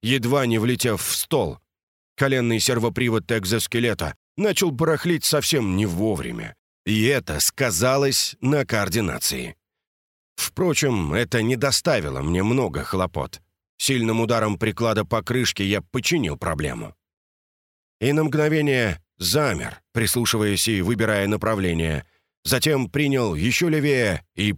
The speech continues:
понёсся вперёд. Ряды каркасов внезапно закончились, и я едва не столкнулся со стеной из тёмных стальных ящиков, уложенных друг на друга.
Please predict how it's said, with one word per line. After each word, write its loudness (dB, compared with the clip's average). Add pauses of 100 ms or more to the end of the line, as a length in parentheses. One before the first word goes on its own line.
(120)
понёсся 0
вперёд. -6 (720)
Ряды 2
каркасов 0
внезапно 0
закончились, -2
и 0
я 0
едва 0
не 0
столкнулся -2
со 0
стеной 0
из -2
тёмных 0
стальных 0
ящиков, -2 (300)
уложенных 0
друг -2
на 0
друга. -4